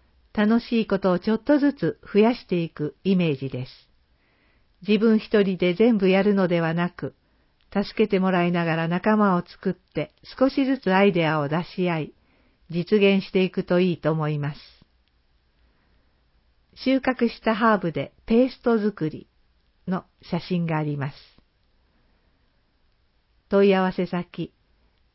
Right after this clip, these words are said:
エディブルウェイプロジェクトチーム、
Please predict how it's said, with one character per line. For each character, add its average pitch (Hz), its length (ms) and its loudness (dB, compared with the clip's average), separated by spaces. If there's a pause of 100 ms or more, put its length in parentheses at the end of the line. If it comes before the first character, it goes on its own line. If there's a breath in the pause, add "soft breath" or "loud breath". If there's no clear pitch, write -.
(120)
エ 196 120 0
デ 247 120 2
ィ 247 40 0
ブ 233 160 2
ル 220 200 2
ウ - 20 2
ェ 208 140 2
イ 151 240 -4
プ 214 120 -4
ロ 226 120 4
ジ 233 100 2
ェ 226 60 2
ク - 100 -20
ト 202 160 0
チ - 220 -6
ー 170 140 0
ム、 120 160 -12